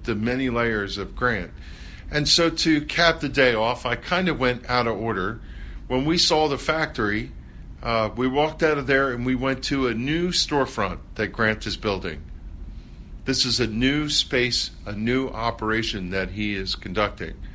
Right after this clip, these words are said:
He has this long, typical Main Street storefront,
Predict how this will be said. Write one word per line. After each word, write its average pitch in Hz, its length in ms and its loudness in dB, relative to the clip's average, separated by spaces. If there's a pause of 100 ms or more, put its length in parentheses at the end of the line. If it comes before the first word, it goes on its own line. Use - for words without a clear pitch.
(380)
He 127 160 0
has 131 220 4
this 120 280 0
long, 139 640 0
typical 131 640 -2
Main 120 300 -2
Street 120 420 -4
storefront, 110 800 -4